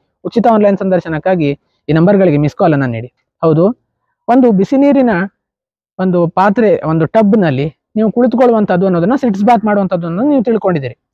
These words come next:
ಆದ್ರೆ ಇದನ್ನ ಇನ್ನೂ improved version ಹೇಗೆ ಮಾಡುವಂಥದ್ದು ಅಂತ ಹೇಳಿದ್ರೆ, ನೀವು ಒಂದರಿಂದ ಒಂದೂವರೆ ಲೀಟರ್ನಷ್ಟು ಕಡೆದು ಬೆಣ್ಣೆ ತೆಗೆದಂಥ ಮಜ್ಜಿಗೆಯನ್ನ ನೀವು ಬ-, ಮೊದಲು ತಂದಿಟ್ಕೋಬೇಕು.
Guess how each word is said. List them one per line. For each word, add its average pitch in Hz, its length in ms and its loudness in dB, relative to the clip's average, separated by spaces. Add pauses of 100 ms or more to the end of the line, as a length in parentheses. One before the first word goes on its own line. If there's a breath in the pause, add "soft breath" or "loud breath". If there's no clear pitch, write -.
(220)
ಆದ್ರೆ 170 260 2
ಇದನ್ನ 175 280 2
ಇನ್ನೂ 190 240 2
improved 220 380 2
version 190 260 -2
ಹೇಗೆ 180 180 -2
ಮಾಡುವಂಥದ್ದು 160 420 -4
ಅಂತ 131 140 -10
ಹೇಳಿದ್ರೆ, 151 380 0 (480)
ನೀವು 220 260 2
ಒಂದರಿಂದ 262 480 4
ಒಂದೂವರೆ 240 460 2
ಲೀಟರ್ನಷ್ಟು 185 760 -2 (600)
ಕಡೆದು 226 400 2
ಬೆಣ್ಣೆ 196 320 2
ತೆಗೆದಂಥ 196 440 -2
ಮಜ್ಜಿಗೆಯನ್ನ 185 680 0 (560)
ನೀವು 226 320 -2
ಬ-, 233 140 0
ಮೊದಲು 175 300 2
ತಂದಿಟ್ಕೋಬೇಕು. 175 540 0